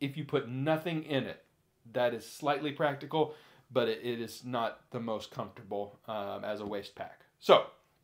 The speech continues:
that is the exterior features of this bag. Again, this is in this kind of,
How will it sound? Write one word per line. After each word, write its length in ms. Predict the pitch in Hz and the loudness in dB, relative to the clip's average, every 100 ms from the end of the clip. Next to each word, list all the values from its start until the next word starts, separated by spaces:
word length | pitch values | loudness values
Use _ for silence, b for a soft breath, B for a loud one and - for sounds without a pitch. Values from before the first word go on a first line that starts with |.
| _ _ - - - - | _ _ -2 -2 -2 2
that 220 | 147 196 | 8 10
is 120 | 175 | 10
the 140 | 139 151 | 6 -2
exterior 580 | 143 156 - 180 165 139 | -2 -4 -4 -2 0 0
features 560 | 123 165 160 165 160 151 | -2 -10 -8 -4 -4 -4
of 200 | 135 120 | -6 -6
this 120 | 117 | -6
bag. 440 | - 165 160 156 B B B - | 6 10 10 8 B B B -10
Again, 260 | 131 165 160 | 0 2 2
this 160 | 170 | 0
is 140 | 185 160 | -2 0
in 100 | 147 | 0
this 140 | 135 | -2
kind 160 | 156 | -2
of, 100 | 120 | -4